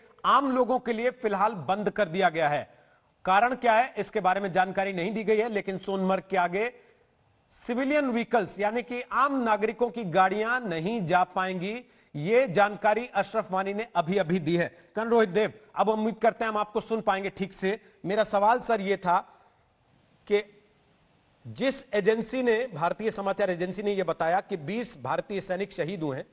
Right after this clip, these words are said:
उसी एजेंसी ने ये भी बताया कि तैंतालीस चीन के भी सैनिक मारे गए हैं या बहुत बुरी तरह से जख्मी हुए हैं।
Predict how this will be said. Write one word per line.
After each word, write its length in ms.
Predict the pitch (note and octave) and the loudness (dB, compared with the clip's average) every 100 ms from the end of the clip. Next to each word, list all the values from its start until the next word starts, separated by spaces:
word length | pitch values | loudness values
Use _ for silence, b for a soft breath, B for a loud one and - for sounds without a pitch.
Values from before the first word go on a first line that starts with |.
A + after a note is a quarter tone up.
| b b b - | b b b -8
उसी 220 | G3 B3+ | -6 6
एजेंसी 440 | B3+ F#3 G#3 - | 6 6 -2 -2
ने 80 | A#3 | 0
ये 160 | G#3+ G3+ | 2 2
भी 120 | B3 | 0
बताया 360 | A3 - A2+ F2+ _ _ _ _ _ _ _ | -2 -2 -6 -10 _ _ _ _ _ _ _
कि 80 | F#3+ | -6
तैंतालीस 760 | F#3 - F#3+ F#3+ G3 A#3 - - | -4 0 2 2 2 0 -2 -4
चीन 240 | A#3+ C4 | -2 -2
के 120 | C4 | 4
भी 140 | A#3 A#3+ | 4 4
सैनिक 380 | G#3+ G3 A3+ F3+ | -2 -2 -2 -2
मारे 300 | E3 F3+ G3+ | 0 0 2
गए 140 | G#3 | 0
हैं 160 | G#3 B3+ | 0 0
या 140 | G3 | 0
बहुत 200 | D#3+ F#3+ | 2 -2
बुरी 220 | E3 F3 | 0 -2
तरह 200 | F#3 F#3 | 0 -2
से 160 | F3 F3 | -2 -6
जख्मी 360 | C3 D3 F3 | -4 -6 -4
हुए 200 | D#3+ C#3 | -4 -4
हैं। 100 | A2 | -6